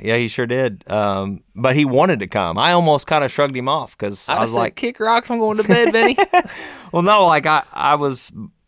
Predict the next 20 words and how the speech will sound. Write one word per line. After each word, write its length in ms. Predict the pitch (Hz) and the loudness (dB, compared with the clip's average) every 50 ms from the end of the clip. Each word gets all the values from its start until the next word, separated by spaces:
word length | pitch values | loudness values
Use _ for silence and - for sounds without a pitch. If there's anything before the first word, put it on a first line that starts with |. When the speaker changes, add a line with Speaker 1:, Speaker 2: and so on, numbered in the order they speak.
| _ _ - - - - | _ _ -20 -20 -6 -4
Speaker 1:
I 80 | 123 143 | -2 -2
was 140 | 139 147 | -2 -2
actually 300 | 135 123 139 - - 135 | -2 -2 -4 -2 -2 -4
at 100 | 135 131 | -4 -4
the 80 | - 117 | -6 -10
store 280 | - - 135 127 127 123 | -6 -2 0 0 0 0
and 60 | 120 | -2
he 60 | 110 | -4
called 320 | 98 - 120 123 127 123 | -2 0 2 2 2 2
and 60 | 113 110 | 0 -2
I 60 | 104 | -4
was 120 | 101 104 | -4 -4
like, 180 | 107 104 98 104 | -6 -6 -6 -4
"Hey," 580 | 107 117 117 120 120 117 110 107 104 104 - - | -2 0 0 0 0 -2 -4 -6 -8 -12 -10 -8
I 80 | - 120 | -8 -6
didn't 160 | 131 127 113 | -6 -6 -6
even 100 | 104 92 | -8 -4
tell 120 | - 113 107 | -4 -4 -2
him 100 | 107 104 | -2 -2
I, 260 | 101 101 101 101 101 | -2 -4 -4 -6 -8